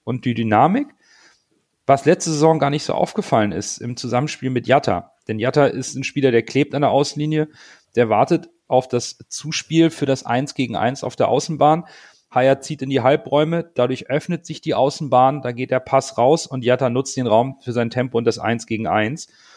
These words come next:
Und wir konnten am Anfang der Saison erkennen, auch mit einem neuen Zugang wie Königsdörfer, der den verletzten Jatta erstmal rechts außen vertreten hat,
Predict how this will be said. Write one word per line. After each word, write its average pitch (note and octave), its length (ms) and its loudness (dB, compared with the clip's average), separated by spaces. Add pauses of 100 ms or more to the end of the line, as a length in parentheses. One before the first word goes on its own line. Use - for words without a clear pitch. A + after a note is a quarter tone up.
(140)
Und A#2+ 120 -8
wir A#2+ 80 0
konnten D3+ 360 0
am A#2+ 120 0
Anfang C#3+ 340 -2
der B2+ 120 2
Saison A#2+ 240 -2
erkennen, C#3+ 440 -2
auch - 220 -6
mit - 140 -12
einem B2 160 -6
neuen A#2+ 240 0
Zugang A#2+ 360 -2
wie A2 100 -4
Königsdörfer, C3+ 640 0
der G#2+ 200 2
den A2+ 220 -6
verletzten A2 440 -2
Jatta A#2+ 260 0
erstmal A#2 360 -2
rechts A2 200 -2
außen G#2+ 300 -4
vertreten A#2+ 520 -4
hat, B2+ 180 -2